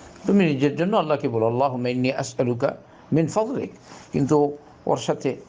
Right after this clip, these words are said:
তুমি হিংসা করো না, কাউকে আল্লাহ বেশি দিয়েছে,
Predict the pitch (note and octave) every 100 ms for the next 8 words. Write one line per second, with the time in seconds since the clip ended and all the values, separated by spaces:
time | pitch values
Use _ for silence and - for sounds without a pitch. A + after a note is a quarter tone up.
0 | - - - - C3 C3 B2 F3 A#2+ -
1 | F2+ - - - - - C3+ D3 D3 D3+
2 | D3+ D#3+ D#3 A#2+ G#2 -